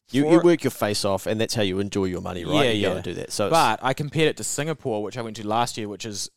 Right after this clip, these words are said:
Speaker 2: uh, all I got told about before I went is like, "Man, get ready for Singapore. It's so expensive."
Speaker 1: Yeah.
Speaker 2: Fuck no. I'll go back to Singapore in a heartbeat, man.
Speaker 1: <laughs>
Speaker 2: Flights were, like, the same price. The accommodation was better for the same price.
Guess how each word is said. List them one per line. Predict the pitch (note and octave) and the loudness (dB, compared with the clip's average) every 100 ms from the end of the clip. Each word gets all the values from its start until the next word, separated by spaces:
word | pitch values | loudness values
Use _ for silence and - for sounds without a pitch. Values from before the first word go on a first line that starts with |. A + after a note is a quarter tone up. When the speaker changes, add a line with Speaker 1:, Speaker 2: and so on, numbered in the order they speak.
| - | -12
Speaker 2:
uh, | G#2 | -6
all | D3+ D#3+ | 0 2
I | D3+ | 2
got | C3+ | 0
told | - D3 D3 | -2 0 2
about | C#3 A2 | 0 -2
before | B2+ A2+ | -4 -4
I | |
went | A#2+ A#2 | -4 -6
is | A2 | -6
like, | G2+ - - - - | -8 -10 -20 -20 -18
"Man, | G2+ A2+ | -14 -8
get | A2 | -8
ready | A2 A#2+ | -6 -6
for | A2+ | -6
Singapore. | - C3 A#2 G2+ | -6 -6 -8 -8
It's | - | -6
so | A2 | -6
expensive." | F#2 - C3 B2+ A2+ G#2 - _ | -6 -6 -6 -6 -6 -6 -8 _
Speaker 1:
Yeah. | G2 F2+ - | -6 -6 -2
Speaker 2:
Fuck | C3+ F3 - C#3 | 2 2 0 -4
no. | A#2+ F2+ G2 - | -4 -4 -8 -2
I'll | F3 | 0
go | G3+ | 2
back | F3+ | 0
to | D#3 | -2
Singapore | F3 D#3+ E3 | -4 -4 -2
in | C3 | -2
a | |
heartbeat, | - D3 F3 D3 B2 | -2 0 0 0 -2
man. | G#2 F2+ F2 | -2 -4 -4
Speaker 1:
<laughs> | - - - | -10 -18 -6
Speaker 2:
Flights | D#3 E3+ D3+ | 2 2 2
were, | E3 | 0
like, | A2+ | 0
the | |
same | - C#3 C3+ | -2 -2 -2
price. | B2+ B2+ C3 - - - - | 0 2 2 0 -6 -12 -10
The | |
accommodation | A#2 D#3+ C#3+ C#3 C3+ A#2 | -6 -2 2 2 0 -6
was | G2+ | -12
better | _ B2 C3 A#2+ | _ -4 -2 -4
for | A#2+ | -4
the | A2 | -6
same | A2+ A2 | -6 -6
price. | A2 A2 A2 - | -4 -2 0 -2